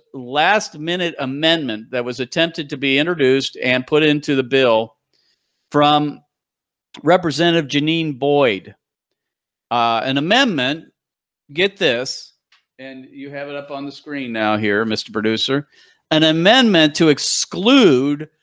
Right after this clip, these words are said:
or exempt African-American women from the prohibition of abortion. Now,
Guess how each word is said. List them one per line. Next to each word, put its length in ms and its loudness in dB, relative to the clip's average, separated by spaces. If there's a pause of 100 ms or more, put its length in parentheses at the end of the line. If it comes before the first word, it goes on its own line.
(180)
or 160 0
exempt 760 0 (180)
African-American 1500 -4 (340)
women 840 0 (380)
from 360 0
the 100 -2
prohibition 1200 -2 (960)
of 140 0
abortion. 680 0 (1300)
Now, 540 -2